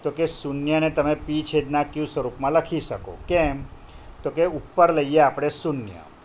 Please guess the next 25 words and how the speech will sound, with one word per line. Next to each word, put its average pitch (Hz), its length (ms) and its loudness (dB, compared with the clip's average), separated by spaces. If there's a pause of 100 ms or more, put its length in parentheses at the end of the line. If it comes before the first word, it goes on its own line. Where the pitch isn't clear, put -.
(340)
અને 143 160 -2
છેદમાં 139 540 2
લઈએ 151 300 2
કોઈ 135 260 0 (120)
પણ 160 200 2
નંબર, 117 380 -2
કોઈ 131 260 -4
પણ 147 140 0
સંખ્યા. 113 540 -6 (420)
એટલે 135 160 -2
ઝીરોના 143 560 2
છેદમાં 139 520 0
બે 131 220 0
લઈએ 147 480 0 (360)
તો 147 100 2
જવાબ 131 360 0
શું 180 300 4
આવે? 117 280 0 (400)
ઝીરો 131 340 0
જ 113 60 -2
આવે. 82 280 -8 (400)
ઝીરોના 143 480 2
છેદમાં 151 520 2
દસ 139 340 2
લઈએ 139 440 0